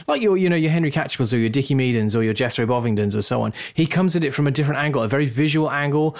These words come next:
a slightly more, um, grassroots type of angle, uh, uh, being more welcoming to modified cars of all shapes and sizes. You remember he's done so many amazing shoots on Speed Hunters.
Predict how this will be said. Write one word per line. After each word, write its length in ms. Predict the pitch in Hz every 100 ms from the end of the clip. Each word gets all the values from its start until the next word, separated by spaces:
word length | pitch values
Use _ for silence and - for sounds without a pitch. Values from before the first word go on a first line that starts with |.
| - -
a 80 | -
slightly 480 | - 151 139 139
more, 720 | 135 135 131 127 123 120 - -
um, 800 | 135 123 117 113 110 104 101 - _ - - - - - _ -
grassroots 1080 | 120 143 156 - 135 165 190 - - - - _ _ -
type 260 | - 165 165
of 100 | 156
angle, 540 | 156 156 165 180 -
uh, 40 | 139
uh, 260 | 127 139
being 500 | 127 151 151 143 135 - - -
more 320 | 147 170 160
welcoming 560 | 147 151 - 151 143
to 460 | 135 143 120 117 113
modified 680 | 131 127 135 139 - 139 127
cars 400 | - 131 127 120
of 140 | 120 120
all 240 | 135 135
shapes 260 | - 127 123
and 100 | 117
sizes. 460 | 127 139 151 143
You 60 | 127
remember 240 | 127 123
he's 340 | 117 - 139 127
done 180 | 127
so 220 | 117 147 151
many 200 | 143 117
amazing 520 | 117 131 139 135 135
shoots 300 | - 135 123
on 100 | 117
Speed 300 | - 135 131
Hunters. 440 | 139 139 151 147